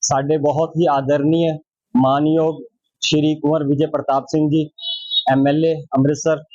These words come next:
ਸਾਡੇ ਦਰਮਿਆਨ ਦੇ ਵਿੱਚ ਆਏ ਨੇ, ਈਦ ਦੀ ਮੁਬਾਰਕਬਾਦ ਪੇਸ਼ ਕਰਨ ਵਾਸਤੇ ਅੱਜ ਮਸਜਿਦ ਵਿੱਚ ਤਸ਼ਰੀਫ ਲਿਆਏ ਨੇ।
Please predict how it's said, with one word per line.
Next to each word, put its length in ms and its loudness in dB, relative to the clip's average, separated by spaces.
ਸਾਡੇ 380 0
ਦਰਮਿਆਨ 480 0
ਦੇ 80 0
ਵਿੱਚ 140 -2
ਆਏ 180 0
ਨੇ, 240 0
ਈਦ 100 -2
ਦੀ 100 2
ਮੁਬਾਰਕਬਾਦ 580 0
ਪੇਸ਼ 320 -2
ਕਰਨ 160 0
ਵਾਸਤੇ 360 0
ਅੱਜ 60 -2
ਮਸਜਿਦ 300 0
ਵਿੱਚ 160 -2
ਤਸ਼ਰੀਫ 340 -2
ਲਿਆਏ 220 2
ਨੇ। 160 0